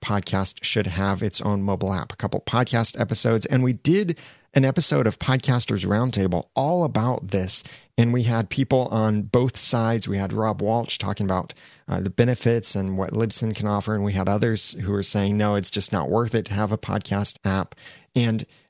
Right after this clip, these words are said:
it's some great content, some great conversations. So go to the show notes to check out that information as well at the audacity to podcast dot com slash one eighty. I've got two announcements for you.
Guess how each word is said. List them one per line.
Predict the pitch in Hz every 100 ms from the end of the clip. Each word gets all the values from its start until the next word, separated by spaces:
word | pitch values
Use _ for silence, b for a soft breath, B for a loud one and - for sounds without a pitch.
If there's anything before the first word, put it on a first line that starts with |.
| _
it's | 123 117
some | - 110 104
great | - 117 131
content, | - 110 104 107 101
some | 98
great | 95 98
conversations. | - 104 92 92 95 92 98 -
So | 95
go | 117 123
to | 139
the | 117
show | - 101
notes | 98 - -
to | 95
check | - 104
out | 98 92 -
that | 95 90
information | 95 - 92 85 95 90
as | 95
well | 95 90 87 -
at | 95 -
the | 98
audacity | 87 107 110 127
to | -
podcast | 101 107 - 98 -
dot | - 147 -
com | 101 95 95 - _ _ _ _
slash | - - 110 98 92 - - _
one | 98 95 98
eighty. | - 87 82 82 - _ _ _ _ _ _ _ -
I've | 131
got | 147 131
two | 175
announcements | 147 143 143 160 143
for | - 147
you. | 151 170